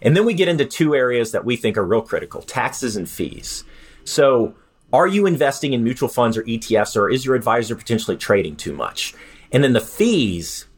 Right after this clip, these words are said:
we find to be a massively eye-opening situation, which is, well, your advisor might be charging you fifty basis points, but then if they have you in their own proprietary fund vehicles,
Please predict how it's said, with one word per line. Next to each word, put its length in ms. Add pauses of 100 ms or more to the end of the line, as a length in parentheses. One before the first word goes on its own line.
(380)
we 260
find 400
to 80
be 340
a 60
massively 680
eye-opening 560
situation, 720
which 160
is, 300 (460)
well, 120
your 120
advisor 360
might 180
be 60
charging 340
you 60
fifty 340
basis 380
points, 560 (340)
but 140
then 180
if 120
they 100
have 300
you 180
in 460 (100)
their 240
own 180
proprietary 720
fund 340
vehicles, 720